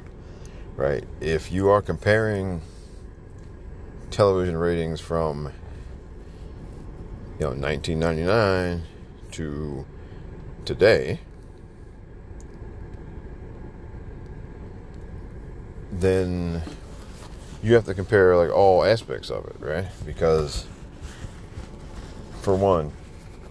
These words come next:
you know, live television audience for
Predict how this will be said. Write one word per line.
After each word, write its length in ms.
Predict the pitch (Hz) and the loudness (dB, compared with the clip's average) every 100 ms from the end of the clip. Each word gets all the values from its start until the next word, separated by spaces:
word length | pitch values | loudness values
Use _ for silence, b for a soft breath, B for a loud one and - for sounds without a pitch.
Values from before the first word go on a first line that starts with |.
| - - | -14 -6
you 60 | 87 | -2
know, 140 | 76 | 0
live 720 | 71 73 82 92 90 87 73 | 2 6 8 8 6 4 -2
television 500 | - 92 92 80 78 | 2 4 4 0 -2
audience 720 | 71 71 71 71 67 - - - - - - | -2 -2 -2 -4 -6 -10 -14 -14 -16 -16 -10
for 500 | - 76 67 67 | -2 0 2 0